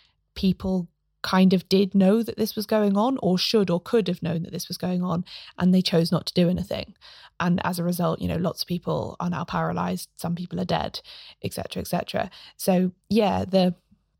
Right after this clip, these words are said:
the, like, exposing of the injustice and the failures in the system becomes a plot in itself.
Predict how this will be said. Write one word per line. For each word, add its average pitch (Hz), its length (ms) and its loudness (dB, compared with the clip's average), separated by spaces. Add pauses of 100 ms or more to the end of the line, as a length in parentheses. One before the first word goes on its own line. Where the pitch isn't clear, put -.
(720)
the, 202 120 2
like, 202 200 2
exposing 190 580 0
of 185 120 0
the 196 180 0
injustice 185 640 0
and 185 140 2
the 185 60 -2
failures 180 460 -2
in 180 140 -2
the 185 80 -4
system - 520 -4 (460)
becomes 185 640 -2
a - 40 -8
plot - 440 -4
in 185 120 2
itself. - 600 -4